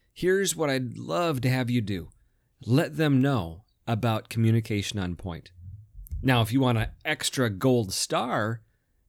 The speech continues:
whatever your favorite social media platform is, go ahead and post a link to one of your favorite episodes. Let people know about this program. Your help really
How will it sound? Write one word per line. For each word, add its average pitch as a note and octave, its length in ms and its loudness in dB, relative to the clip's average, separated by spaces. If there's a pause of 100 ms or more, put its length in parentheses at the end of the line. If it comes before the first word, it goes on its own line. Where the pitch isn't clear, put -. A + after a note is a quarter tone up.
(300)
whatever F#3 360 0
your F#3 140 4
favorite D3 460 -4
social C3 380 -2
media B2+ 180 4
platform A2 520 -2
is, G2+ 260 -4 (400)
go D3+ 140 2
ahead F#3 120 2
and C#3 200 0
post F3+ 360 -2
a F3 80 -2
link D#3+ 320 -2
to C#3 300 0
one C#3 160 0
of C3+ 100 2
your C3+ 140 0
favorite C3+ 340 -2
episodes. G#2+ 540 -4 (340)
Let A#2+ 300 2
people E3 260 0
know D3 280 4
about G#2+ 200 4
this G#2+ 140 -2
program. A#2 480 -2 (640)
Your D3 320 6
help A#2+ 460 0 (100)
really A#2+ 640 0